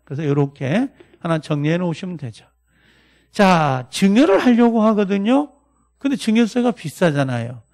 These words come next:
그럼 뭘로 한다는 거지? 예, 매매로 한단 말이야. 그럼 등기 원인을 지금 잘못 적은 거잖아.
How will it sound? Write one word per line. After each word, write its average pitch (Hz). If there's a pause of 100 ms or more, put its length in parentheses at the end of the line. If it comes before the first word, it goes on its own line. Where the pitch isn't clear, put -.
(100)
그럼 208
뭘로 196
한다는 131
거지? 170 (360)
예, 156
매매로 165
한단 120
말이야. 131 (380)
그럼 302
등기 220
원인을 220
지금 202 (400)
잘못 208
적은 175
거잖아. 123